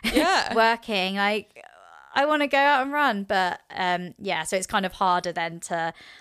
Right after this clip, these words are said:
Speaker 2: hold yourself back. Whereas I guess when you're on holiday, you've got all these distractions and you're,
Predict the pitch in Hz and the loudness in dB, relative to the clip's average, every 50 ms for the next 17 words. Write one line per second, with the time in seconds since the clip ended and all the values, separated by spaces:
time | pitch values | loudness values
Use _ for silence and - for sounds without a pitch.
0 | - _ - - 175 175 170 180 - - 175 160 160 - 170 160 - 180 170 170 | -20 _ -4 -2 -2 -2 -2 -4 -4 -2 -4 -4 -2 -2 -2 -2 0 -2 -2 0
1 | 170 170 165 175 170 - 175 165 - - 185 170 170 165 165 170 160 175 180 175 | 0 -2 -2 -4 -2 -2 -4 -4 -4 -6 -6 -6 -4 -4 -4 -4 -4 -4 -2 -2
2 | 165 165 - 165 151 156 156 156 160 156 - _ - 175 - - 185 180 175 170 | -4 -4 -6 -6 -6 -4 -4 -6 -6 -8 -8 _ -6 -6 -6 -6 -8 -8 -8 -8
3 | 170 165 160 - - 160 - - 185 160 - - - - 165 160 156 - 165 165 | -8 -10 -10 -10 -8 -8 -4 -4 -4 -4 -4 -6 -10 -8 -8 -8 -8 -8 -8 -8
4 | 165 160 160 165 165 | -8 -8 -8 -10 -10